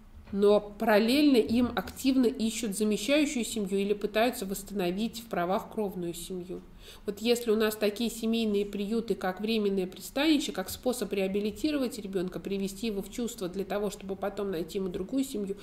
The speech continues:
то лучше и быть не может. А если это для того, чтобы ребенок навсегда там рос, ну, до восемнадцати лет, а потом плыви куда хочешь и посмотрим, как ты справишься,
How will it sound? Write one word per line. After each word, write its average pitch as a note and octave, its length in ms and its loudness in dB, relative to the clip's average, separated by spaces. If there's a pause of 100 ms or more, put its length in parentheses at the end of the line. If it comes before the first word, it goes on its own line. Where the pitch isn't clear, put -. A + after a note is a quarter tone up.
(220)
то A3 100 2
лучше A3+ 300 0
и - 20 0
быть G3 300 -2
не F3+ 100 -2
может. D#3 360 -6 (960)
А F3 60 2
если A3+ 440 2
это G#3 460 2
для G#3 180 0
того, G#3+ 360 2
чтобы G#3 480 0 (1300)
ребенок G3+ 560 0
навсегда G3+ 420 2
там C#4+ 240 2
рос, D#3+ 320 -4 (1300)
ну, G3 180 -2
до D#3+ 120 -4
восемнадцати D#3+ 640 -6
лет, E3 240 -6
а - 20 -4
потом E3+ 680 -2
плыви F#3+ 400 0
куда F#3 260 2
хочешь E3+ 580 -2
и D#3+ 80 -6
посмотрим, E3 500 -6
как E3 220 -10
ты F#3 80 -10
справишься, - 720 -2